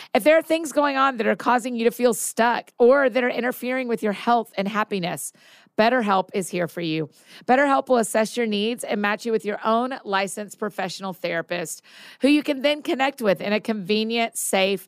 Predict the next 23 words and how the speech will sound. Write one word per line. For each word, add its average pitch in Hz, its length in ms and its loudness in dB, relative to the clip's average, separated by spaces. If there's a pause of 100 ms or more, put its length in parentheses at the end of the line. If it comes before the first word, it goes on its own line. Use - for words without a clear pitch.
and 202 160 0
private 185 400 0
online 175 400 -2
environment. 147 560 -8 (440)
I 269 140 2
love 285 360 2
that 269 120 -4
you 254 120 -8
can 240 160 -6
send 254 260 -2
your 247 80 2
therapist 226 460 0
a 220 40 -6
message 208 400 -2
anytime 196 720 -2
and 247 160 -4
that 240 100 2
you'll 240 120 2
get 226 180 -2
timely 233 540 -4
and 214 120 -6
thoughtful 196 420 -2
responses. 175 760 -6